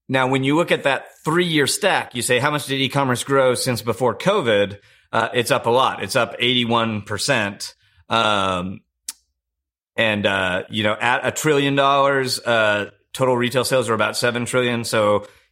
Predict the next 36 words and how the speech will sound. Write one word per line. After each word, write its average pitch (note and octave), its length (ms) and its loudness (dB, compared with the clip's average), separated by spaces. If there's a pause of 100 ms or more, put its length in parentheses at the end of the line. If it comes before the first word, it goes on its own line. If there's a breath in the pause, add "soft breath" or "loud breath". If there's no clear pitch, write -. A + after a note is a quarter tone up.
e-commerce C#3 680 0
ends B2+ 200 2
up A#2 100 2
being A2+ 180 0
fourteen D3 500 0
point A#2+ 260 -2
six C#3 240 -2
percent B2 420 -2
of G#2+ 100 0
all A2 300 4
retail G#2+ 340 -2
sales. G3 560 0 (640 soft breath)
Uh, A#2+ 300 2 (120)
a C#3+ 80 4
lot D3+ 300 4
of G#3 100 -4
people F#3 300 2
like D#3 240 2
to C3+ 100 -6
talk C#3+ 240 0
about C3 460 2
what C#3 160 2
percentage C3+ 500 -2
of A2+ 260 -4 (180)
core E3 340 2
sales G#2 400 2
it F#2+ 100 -4
is F#2+ 220 -4
because, G#2+ 420 -2
like, A2 240 0 (320)
people C3 220 0
don't A#2 240 2
tend A#2+ 140 0
to A#2 60 2
buy G#2+ 260 2
gas A2 680 0